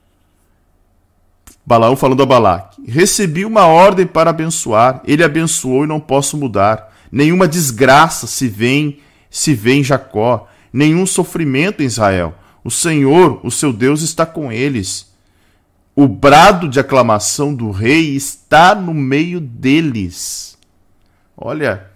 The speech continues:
"Eu recebi uma ordem para abençoar", disse Balaão. "Eu não tenho como amaldiçoar."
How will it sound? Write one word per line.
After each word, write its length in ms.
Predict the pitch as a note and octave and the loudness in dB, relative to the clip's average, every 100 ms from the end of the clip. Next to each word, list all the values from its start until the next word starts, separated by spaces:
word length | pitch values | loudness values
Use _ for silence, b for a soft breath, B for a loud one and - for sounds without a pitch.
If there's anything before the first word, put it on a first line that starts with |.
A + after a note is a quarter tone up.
| _ _ - | _ _ -6
"Eu 100 | C#3 | -4
recebi 540 | C#3 F#3 - D#3+ C3+ F#3 | 0 2 2 0 -2 -4
uma 220 | F3+ D3+ | 2 4
ordem 400 | C3+ D#3 E3+ D#3+ | 4 4 2 -4
para 180 | D#3+ D#3 | -4 -6
abençoar", 640 | D#3+ E3+ - - C#3 D3+ | -6 -8 -8 0 4 4
disse 220 | C#3 - | 2 -6
Balaão. 580 | C#3 C#3+ D3 C3 B2+ D3 - _ _ _ _ _ _ _ _ _ _ _ _ _ _ | -8 -6 -6 -8 -10 -16 -20 _ _ _ _ _ _ _ _ _ _ _ _ _ _
"Eu 80 | C#3+ | -8
não 140 | F3 | -6
tenho 340 | - D#3+ F#3 F3+ | -6 -4 -2 -4
como 220 | - A#2+ | -6 -4
amaldiçoar." 760 | G#2+ G#2 F#2 F#2+ - - - | -2 -2 -4 -8 -12 -14 -18